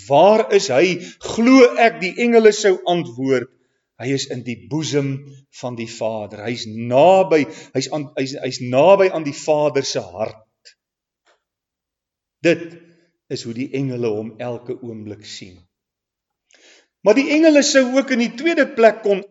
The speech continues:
antwoord dat Christus die senter is van alle heerlikheid.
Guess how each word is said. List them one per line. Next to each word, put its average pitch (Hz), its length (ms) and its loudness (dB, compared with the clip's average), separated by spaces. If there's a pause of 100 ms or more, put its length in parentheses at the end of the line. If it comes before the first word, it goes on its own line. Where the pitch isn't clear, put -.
antwoord 175 800 0 (420)
dat 214 400 2
Christus 240 840 2
die 208 160 0
senter 285 720 2 (100)
is 208 220 4 (380)
van 208 180 4 (260)
alle 247 240 6
heerlikheid. 208 920 2